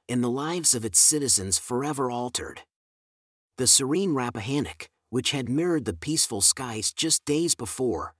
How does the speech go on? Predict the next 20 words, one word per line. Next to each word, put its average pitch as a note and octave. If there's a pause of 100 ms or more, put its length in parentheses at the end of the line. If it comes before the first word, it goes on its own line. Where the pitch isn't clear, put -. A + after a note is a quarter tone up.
(120)
now D#3+
reflected D#3+
the A2
grim D3
reality B2
of G#2
war-torn B2
Fredericksburg. G#2+ (920)
Even F#3+
as D#3
the A2+
initial A#2+
shock C3
of G2
the G2
battle A2+
subsided, G#2+ (260)
the G2+
grief C3
lingered. B2